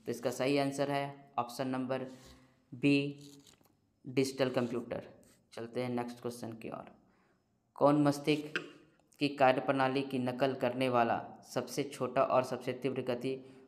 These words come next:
वाला कंप्यूटर है? इसका ऑप्शन है कम-, ऑप्शन नंबर ए, कम-, सुपर कंप्यूटर, ऑप्शन नंबर बी, क्वांटम कंप्यूटर, ऑप्शन नंबर सी, परम टेन थाउजेंड,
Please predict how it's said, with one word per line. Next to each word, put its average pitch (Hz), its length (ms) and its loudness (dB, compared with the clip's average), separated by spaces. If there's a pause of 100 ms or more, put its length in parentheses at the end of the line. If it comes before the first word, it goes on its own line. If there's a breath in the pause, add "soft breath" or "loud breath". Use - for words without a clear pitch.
वाला 120 220 6
कंप्यूटर 117 480 -2
है? 107 260 -8 (2250 soft breath)
इसका - 260 6
ऑप्शन 143 280 4
है 143 140 4
कम-, 123 520 -4 (400)
ऑप्शन 123 280 2
नंबर 131 240 4
ए, 139 340 2
कम-, 127 300 0
सुपर 131 320 0
कंप्यूटर, 139 580 2 (640)
ऑप्शन 131 280 4
नंबर 131 220 4
बी, 135 440 0 (580)
क्वांटम 127 340 2
कंप्यूटर, 135 720 2 (400)
ऑप्शन 127 280 0
नंबर 131 240 2
सी, 139 520 -2 (1400)
परम 143 400 8 (560 loud breath)
टेन 135 240 6
थाउजेंड, 135 420 6